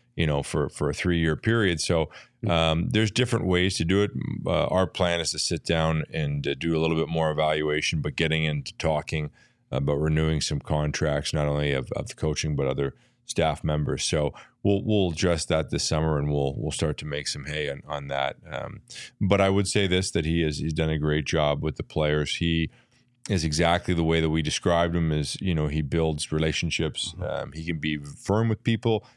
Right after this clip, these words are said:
Speaker 1: He can get the most out of people, uh, without leaving a scar. And he's done a nice job of that. And that's, that's the reason we've hired him. He's got great patience with players and, and putting them in certain roles to kinda get better.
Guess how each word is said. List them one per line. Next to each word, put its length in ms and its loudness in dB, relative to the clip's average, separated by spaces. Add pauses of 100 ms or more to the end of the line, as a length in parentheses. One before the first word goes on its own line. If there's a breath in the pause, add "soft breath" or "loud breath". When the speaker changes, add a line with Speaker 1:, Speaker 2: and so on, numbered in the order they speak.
(160 soft breath)
Speaker 1:
He 80 2
can 80 4
get 200 2
the 40 2
most 400 2
out 120 2
of 100 -4
people, 480 0 (200 loud breath)
uh, 120 2
without 320 2
leaving 320 0
a 40 -4
scar. 480 -2
And 120 0
he's 160 2
done 160 2
a 80 0
nice 240 0
job 340 0
of 120 -2
that. 200 2
And 140 0
that's, 200 -2 (140)
that's 240 0
the 80 -2
reason 320 0
we've 160 0
hired 300 2
him. 160 0 (340 loud breath)
He's 140 -2
got 240 0
great 320 0
patience 520 0
with 200 -6
players 480 0
and, 200 0
and 280 -2
putting 240 2
them 180 2
in 180 0
certain 400 0
roles 400 2
to 120 -4
kinda 280 -2
get 220 -4
better. 340 -2